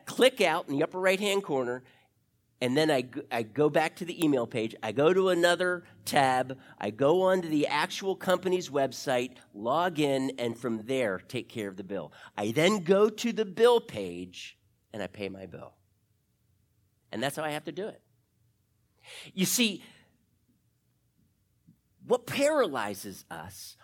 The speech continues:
are the lies that we believe.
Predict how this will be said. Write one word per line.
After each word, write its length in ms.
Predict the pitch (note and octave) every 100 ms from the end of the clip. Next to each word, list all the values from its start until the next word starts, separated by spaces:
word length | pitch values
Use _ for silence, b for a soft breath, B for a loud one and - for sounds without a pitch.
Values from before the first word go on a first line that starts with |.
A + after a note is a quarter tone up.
| B -
are 100 | E3
the 140 | C3+
lies 1120 | C3 E3 B3 C#4 B2+ F#2+ E2+ F#2+ A2+ - - _ _ _ -
that 140 | C3+
we 140 | C#3+
believe. 520 | C3+ C3 C3 G#2+ D#2+